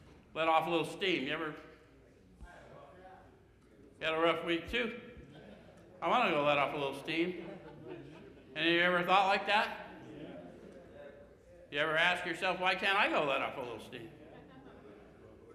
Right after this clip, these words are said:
That's what happens to me. That happened to you too?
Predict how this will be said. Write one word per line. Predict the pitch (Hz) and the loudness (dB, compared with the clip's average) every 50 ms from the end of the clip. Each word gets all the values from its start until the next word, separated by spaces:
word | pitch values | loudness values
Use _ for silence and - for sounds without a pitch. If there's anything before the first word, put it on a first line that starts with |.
| - - - - - - - - - - - - - - - - - 233 202 - - - - - - - - | -20 -20 -20 -20 -20 -20 -20 -20 -20 -20 -20 -20 -20 -20 -20 -20 -18 -18 -16 -16 -18 -18 -18 -18 -18 -12 -10
That's | 123 123 151 | -8 -6 -4
what | 143 135 | 0 2
happens | 165 170 175 175 170 - | 4 4 4 4 2 0
to | 175 175 | 0 2
me. | 208 262 277 220 202 202 | 2 4 4 6 6 6
That | 190 175 170 - | 6 6 6 6
happened | 202 190 180 185 | 6 4 4 4
to | 196 | 4
you | 208 208 208 | 4 4 4
too? | 208 214 226 262 285 | 4 2 2 2 2